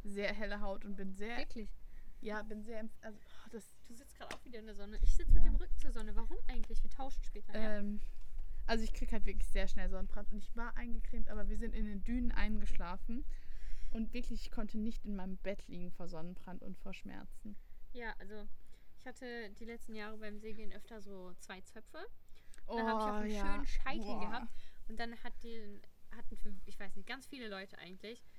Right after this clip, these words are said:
Speaker 2: Franzi auf jeden Fall auch, Sonnemann und, äh, Fini, wir hatten alle Sonnenbrand
Speaker 1: Ja.
Speaker 2: auf dem Scheitel. Und das Ding war, wir konnten einfach nicht mehr duschen. Als
Speaker 1: Ja.
Speaker 2: wir duschen waren, unsere ganze Kopfhaut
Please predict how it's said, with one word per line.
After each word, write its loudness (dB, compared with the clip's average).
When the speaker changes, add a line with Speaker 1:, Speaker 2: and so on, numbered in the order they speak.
Speaker 2:
Franzi -6
auf -12
jeden 0
Fall -4
auch, -8
Sonnemann -2
und, 2
äh, 12
Fini, 10
wir 12
hatten 12
alle 12
Sonnenbrand 12
Speaker 1:
Ja. 12
Speaker 2:
auf 12
dem 12
Scheitel. 12
Und 12
das 12
Ding 12
war, 12
wir 12
konnten 12
einfach 12
nicht 12
mehr 12
duschen. 12
Als 12
Speaker 1:
Ja. 12
Speaker 2:
wir 12
duschen 10
waren, 10
unsere 0
ganze 6
Kopfhaut 12